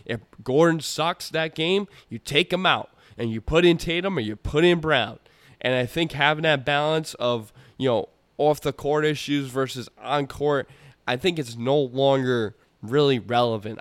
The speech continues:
I think between, like I said, Terry and his issues,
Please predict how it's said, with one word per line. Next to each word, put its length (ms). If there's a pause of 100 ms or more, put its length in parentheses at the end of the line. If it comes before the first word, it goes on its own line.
I 120
think 420 (540)
between, 640
like 200
I 60
said, 340 (300)
Terry 640
and 120
his 280
issues, 640